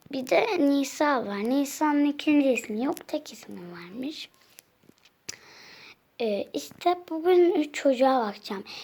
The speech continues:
Şimdi kahvaltılarını şu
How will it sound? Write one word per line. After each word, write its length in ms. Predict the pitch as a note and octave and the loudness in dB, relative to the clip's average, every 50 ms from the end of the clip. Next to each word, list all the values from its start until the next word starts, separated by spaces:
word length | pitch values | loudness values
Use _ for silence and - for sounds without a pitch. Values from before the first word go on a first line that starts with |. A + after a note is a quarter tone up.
| - - | -18 -14
Şimdi 400 | - - - D4+ D4+ D#4 D#4 D#4 | -8 2 4 6 6 6 6 4
kahvaltılarını 1160 | - - D4 C#4 C4+ C4 C#4 C#4 C#4+ C#4+ C#4 - - C#4 C4+ C4 C4 C4 C4+ D4 E4 F#4 G4+ G#4+ - - - - - - - | 2 4 4 4 4 4 4 2 2 2 0 -4 -4 0 2 4 4 4 4 4 4 4 2 0 -4 -10 -16 -18 -18 -18 -16
şu 760 | - - - - - - - - - - C4+ C4 B3 C#4+ - | -14 -12 -10 -10 -10 -10 -8 -8 0 4 6 6 8 6 4